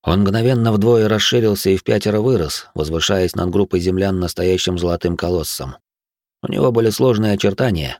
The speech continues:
подобные человеческим, пронзительное голубое око и два крыла, напоминающих раскалённые широкие клинки. На выпуклой груди нестерпимой синевой горел круг, перечёркнутый линией, такой же, что набирал силу в темнеющих небесах.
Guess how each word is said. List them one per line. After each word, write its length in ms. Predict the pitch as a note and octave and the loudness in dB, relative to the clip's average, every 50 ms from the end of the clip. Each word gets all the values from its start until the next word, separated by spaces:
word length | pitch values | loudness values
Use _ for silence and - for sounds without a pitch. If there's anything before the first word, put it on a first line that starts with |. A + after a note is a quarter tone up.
| _ _ | _ _
подобные 420 | - G2 G#2 A#2 A2+ G#2 G#2 G2+ F#2 | -6 -2 0 0 2 2 2 2 0
человеческим, 720 | - F#2+ F#2 F#2+ G#2 G2+ G2 F#2+ - - - F2+ E2+ D#2+ - - _ _ _ | 0 0 0 2 2 2 2 0 -2 0 -2 -2 -2 -4 -8 -14 _ _ _
пронзительное 640 | _ - F#2 F2 F2 A2+ A2+ - G#2 G#2 G#2 G2+ G2 | _ -6 -6 -2 -2 -2 0 0 0 2 2 2 2
голубое 460 | F#2+ G2 G2 F#2+ F#2 G2+ G2+ G2 F#2 - - | 2 2 2 2 2 2 2 2 0 0 0
око 340 | G2+ G#2 G2+ - G#2 G2+ - - | -2 -2 0 -2 -4 -4 -4 -6
и 100 | G2+ F2+ | -6 -4
два 200 | F2 F#2+ F#2 - | -2 -4 -4 -2
крыла, 420 | - G2+ G#2 G2 E2 C#2 - - - _ _ _ | -2 -2 -2 -2 -2 -4 -6 -8 -12 _ _ _
напоминающих 720 | - D2+ - D#2+ E2 E2+ E2+ E2+ E2 E2 - - F2 - | -8 -6 -4 -2 -2 -2 -2 -2 -2 -2 -2 -2 -2 -2
раскалённые 600 | F2 E2+ - - E2+ F2 F#2 F#2 F2+ F2 F2 E2+ | -2 -4 -4 -2 0 0 0 0 0 -2 -2 -2
широкие 420 | D#2+ - F2+ E2+ E2 D#2 - F2 D#2+ | -2 -2 -2 -2 -2 -2 -2 -2 -2
клинки. 480 | - E2 E2 E2 D#2+ - D2+ C2 - - _ _ _ _ _ _ _ | -2 -2 -4 -4 -4 -6 -8 -8 -8 -14 _ _ _ _ _ _ _
На 200 | - D3+ - F3 | -10 -6 -6 -2
выпуклой 380 | - A2+ B2 - G#2 - G#2+ G2+ | -2 -2 0 0 0 2 2 2
груди 380 | F#2+ G2+ G2+ F#2+ F2+ G#2 A2+ G2+ | 2 2 2 2 2 0 0 2
нестерпимой 560 | F#2 F2 E2+ - F2+ - - G2+ G2 G2 F#2 | 0 -2 0 -2 -2 0 0 0 0 0 0
синевой 360 | - F#2+ F#2 F#2+ G2 G#2 G2 | 0 -2 0 0 2 2 2
горел 260 | F#2 F#2+ F#2+ F#2+ F#2+ | 2 0 0 0 0
круг, 340 | - - A#2 A2+ - - - _ | 0 -2 -2 -2 -2 -6 -8 _
перечёркнутый 560 | - E2+ F2 - F#2+ F2 - F2+ F2 - F2 | -4 -4 -2 -2 -2 -4 -2 -4 -2 -2 -2
линией, 460 | F2+ G#2+ G#2+ F2+ D2+ C2+ B1+ - - _ _ _ _ _ _ _ _ _ | -2 -2 -2 -2 -4 -4 -6 -10 -12 _ _ _ _ _ _ _ _ _
такой 340 | - E2+ - - C3+ C3+ A#2+ | -4 -4 -2 0 0 2 2
же, 120 | A#2 A2+ | 2 0
что 160 | G2+ - A2 | 0 2 2
набирал 380 | G#2+ G#2+ G2 G#2 G#2 G#2 G#2 G2 | 2 2 4 4 4 4 2 0
силу 260 | - - A2+ A2 G#2+ | 0 0 2 2 2
в 80 | G2+ - | 0 0
темнеющих 560 | - F#2 G2 F#2+ F2+ F2 F2 - - F#2 - | -2 -2 0 0 0 -2 -2 -2 -4 -4 -4
небесах. 580 | F2 E2 E2 E2 - - D2+ C2 - - - | -4 -4 -4 -4 -4 -4 -6 -6 -6 -10 -14